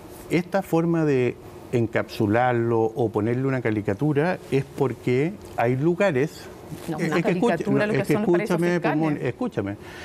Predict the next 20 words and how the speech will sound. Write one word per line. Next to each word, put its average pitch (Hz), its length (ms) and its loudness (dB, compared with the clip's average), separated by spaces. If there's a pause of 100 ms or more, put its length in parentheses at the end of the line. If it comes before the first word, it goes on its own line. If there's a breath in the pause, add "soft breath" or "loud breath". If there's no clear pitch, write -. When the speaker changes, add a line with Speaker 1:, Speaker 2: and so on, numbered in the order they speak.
(140 loud breath)
Speaker 2:
Lo 185 60 -4
escucho. - 220 -4
Speaker 1:
Hay 160 160 4
lugares 190 580 0 (400 loud breath)
en 139 200 2
Speaker 2:
Lo 156 60 -6
Speaker 1:
que 131 220 2
Speaker 2:
escuché. 302 220 -2
Speaker 1:
en 127 160 4
esos - 680 -2
lugares, 117 540 2 (320)
por 117 140 4
ejemplo, 139 440 2
Panamá 123 400 2
en 175 100 2
una 131 260 2
época 120 380 0
de 107 60 2
la 107 140 2
vida, 117 400 2